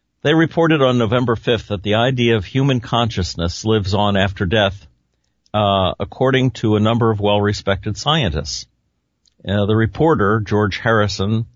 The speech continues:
writes that, quote, "The British physicist Sir Roger Penrose is at the forefront of the," and he calls it eerie, <laughs> "theory claiming that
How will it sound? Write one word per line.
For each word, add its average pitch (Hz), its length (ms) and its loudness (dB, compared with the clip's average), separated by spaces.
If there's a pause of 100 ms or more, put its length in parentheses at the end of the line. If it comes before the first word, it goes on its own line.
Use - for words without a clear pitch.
(280)
writes 101 380 -2
that, 98 220 0 (400)
quote, 104 400 -2
"The 104 80 -6
British 117 420 0
physicist 110 640 -2
Sir 110 160 0
Roger 104 380 0
Penrose 110 680 0 (560)
is 110 140 -2
at 127 100 0
the 110 80 -6
forefront 135 720 0
of 101 140 -6
the," 107 260 0 (300)
and 95 100 -4
he 110 80 0
calls 90 320 -2
it 80 160 -10
eerie, 110 480 2 (400)
<laughs> 120 80 -2 (320)
"theory 104 480 0
claiming 110 460 0
that 95 180 0